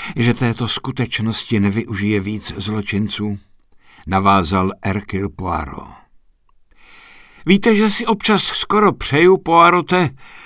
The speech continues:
abyste se dopustil vraždy vy?“ „Mon cher.“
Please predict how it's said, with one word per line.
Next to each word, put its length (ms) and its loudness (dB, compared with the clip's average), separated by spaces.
abyste 440 4
se 180 2
dopustil 560 4
vraždy 460 6
vy?“ 400 2
„Mon 420 2
cher.“ 720 -6